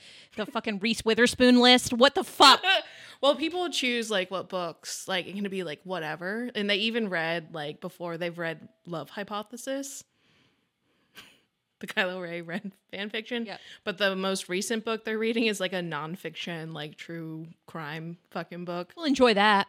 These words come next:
Speaker 2: <laughs> Yeah.
Speaker 1: Enjoy
Speaker 2: So
Speaker 1: that,
Speaker 2: I,
Speaker 1: dude.
Speaker 2: I guess I agreed to read that.
Speaker 1: And you know what? Um,
Speaker 2: <laughs>
Speaker 1: I bet you feel real foolish.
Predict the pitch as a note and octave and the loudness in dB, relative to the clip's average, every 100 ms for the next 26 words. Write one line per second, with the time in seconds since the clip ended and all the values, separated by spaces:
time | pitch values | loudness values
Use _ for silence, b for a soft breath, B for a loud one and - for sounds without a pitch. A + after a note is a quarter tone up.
0 | - C4 F4 - G3 D3 F#3+ - - B3+ | -6 -4 -2 4 4 4 -4 -6 -6 0
1 | C4 C4 F#3+ G#3 F#3+ F#3 F#3+ F3+ F3 F3+ | 4 4 6 2 2 0 -2 -6 -10 -8
2 | E3+ E3+ E3 D#3+ E3 C#3+ - G2+ B2+ - | -10 -8 -10 -10 -14 -12 -8 -6 -6 -8
3 | _ - A#3+ A#3+ A#3+ G3+ F#3 A#3 - - | _ -10 -2 2 4 6 6 4 2 -4
4 | G3+ G3 F#3 F#4 F4+ - F#4 F#4+ F#4 G#4 | 0 0 2 6 6 6 6 6 4 -10
5 | _ - G3+ A3 A3 G#3+ F#3 F#3+ F#3 F3 | _ -8 -2 0 2 0 2 -2 -2 -6
6 | E3 D#3 E3 - | -6 -4 -4 -6